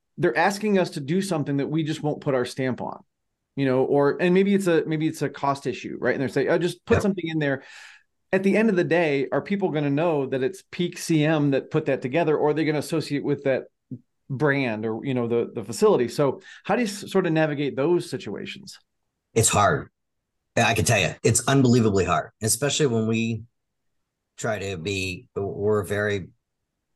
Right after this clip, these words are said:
Speaker 2: black and white kind of company. It's how I try to hire. And it's the hardest part about trying to grow post twenty twenty is finding the right people. Um, we bring issues up, whether they're internal or not,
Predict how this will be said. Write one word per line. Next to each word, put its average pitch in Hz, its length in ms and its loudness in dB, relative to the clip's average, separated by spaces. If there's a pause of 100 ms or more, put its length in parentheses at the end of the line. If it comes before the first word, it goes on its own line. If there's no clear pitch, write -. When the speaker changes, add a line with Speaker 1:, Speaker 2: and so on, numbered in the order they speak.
(240)
Speaker 2:
black 78 260 -4
and 87 140 -4
white 87 320 -4 (240)
kind 165 200 -6
of 165 80 -8
company. - 460 -6
It's - 100 -16
how 80 160 -4
I 80 80 -2
try 85 180 -6
to 78 100 -2
hire. 92 300 -2
And 73 180 -10 (200)
it's - 100 -6
the - 60 -4
hardest 101 340 -2
part 101 160 0
about 92 220 -2
trying 90 180 -6
to 90 60 -6
grow 90 320 -2
post 95 340 -2
twenty 87 280 -6
twenty 101 360 -2
is 78 120 -4
finding 87 340 -2
the 85 100 -2
right 85 320 -2
people. 95 540 -4 (600)
Um, 82 520 -2 (920)
we 107 240 0
bring 104 320 2
issues 107 380 2
up, 127 280 2
whether 90 380 -2
they're 85 240 0
internal 107 720 -2 (1800)
or 92 320 -4
not, 87 420 -2